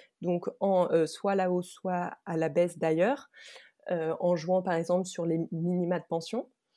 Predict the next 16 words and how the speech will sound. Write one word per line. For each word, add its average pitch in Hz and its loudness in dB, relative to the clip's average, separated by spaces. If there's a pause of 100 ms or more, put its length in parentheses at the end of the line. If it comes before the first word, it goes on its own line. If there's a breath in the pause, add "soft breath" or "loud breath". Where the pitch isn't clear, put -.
(220 soft breath)
soit 233 0
sur 226 -2
l'espérance 208 0
de 190 2
vie 180 0 (140)
à 214 -2
la 214 2
retraite 190 -2 (120)
en 202 4
reculant 196 0
ou 240 4 (200)
en, 185 0
en 175 0
avançant 185 0 (120)
l'âge 202 0
de, 165 -2